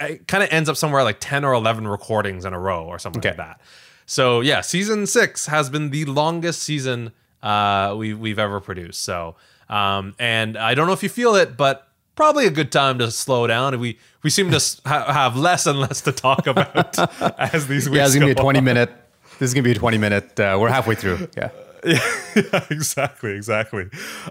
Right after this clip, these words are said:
Speaker 1: Um, but yeah, so, so yes, so we're, this is our second last episode,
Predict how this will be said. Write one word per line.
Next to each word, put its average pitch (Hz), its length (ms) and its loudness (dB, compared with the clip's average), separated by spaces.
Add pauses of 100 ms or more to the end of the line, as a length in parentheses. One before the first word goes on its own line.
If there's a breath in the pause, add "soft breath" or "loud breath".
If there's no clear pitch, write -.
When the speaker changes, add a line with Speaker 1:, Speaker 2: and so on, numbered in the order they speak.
Speaker 1:
Um, 127 640 2
but 131 200 2
yeah, 143 220 4
so, 139 520 2
so 143 200 2
yes, 151 360 2 (100)
so 151 280 2
we're, 143 200 -2 (100)
this 143 180 0
is 160 120 0
our 139 240 6
second 175 300 0
last 165 180 2
episode, 135 460 2